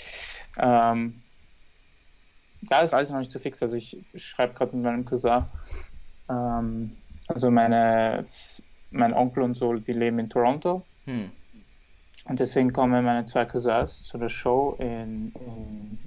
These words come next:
Speaker 1: Illinois. Das ist ganz cool, das freut mich mega. Das heißt, die kommen für das Wochenende runter. Ich habe jetzt entschieden, dass ich mit denen dann zurück nach Toronto fliege, am Tag nach dem Wettkampf.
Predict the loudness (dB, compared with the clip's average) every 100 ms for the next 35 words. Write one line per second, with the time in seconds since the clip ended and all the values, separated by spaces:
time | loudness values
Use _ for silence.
0 | -4 2 2 4 4 4 0 -10 -14 -14
1 | -8 -2 0 2 2 2 0 -4 -4 -6
2 | 0 0 0 -6 -16 -16 -16 -18 -20 -20
3 | -20 -20 -20 -20 -20 -20 -20 -20 -20 -20
4 | -20 -12 -8 -2 -2 -2 -6 -2 0 2
5 | 0 0 -2 -2 -2 0 0 -4 -4 0
6 | 0 0 -2 -2 -4 -16 -18 -18 -20 -16
7 | -8 0 2 2 0 -2 0 0 2 0
8 | -2 -4 0 2 4 4 2 0 0 0
9 | 0 0 -2 0 2 2 0 -8 -12 -6
10 | -4 2 2 2 -4 -14 -20 -20 -20 _
11 | _ -20 -20 _ _ -18 -10 0 2 4
12 | 0 0 -4 -2 -4